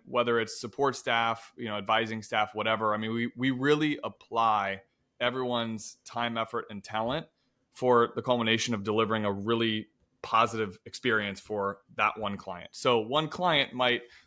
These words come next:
let's say, you know, have Michael as their point person or their lead advisor, but that one client throughout the course of the year is going to have interaction and get to know,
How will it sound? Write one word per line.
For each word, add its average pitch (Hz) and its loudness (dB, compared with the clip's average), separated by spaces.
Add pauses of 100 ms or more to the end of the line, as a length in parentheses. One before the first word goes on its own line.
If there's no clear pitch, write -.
let's 127 2
say, 120 4 (800)
you 131 -10
know, 110 -8
have 113 0
Michael 120 -2 (260)
as 117 0
their 117 2
point 139 -4
person 113 -2
or 117 -2
their 107 -4
lead 127 -4
advisor, 110 -4 (400)
but 123 -6
that 147 0
one 151 -2
client 131 -4 (220)
throughout 135 2
the 117 -6
course - -4
of 131 -8
the 117 -6
year 110 -2 (300)
is 117 -6
going 131 -2
to 127 0
have 120 0
interaction 113 0
and 107 -6
get 107 -4
to 107 -10
know, 107 0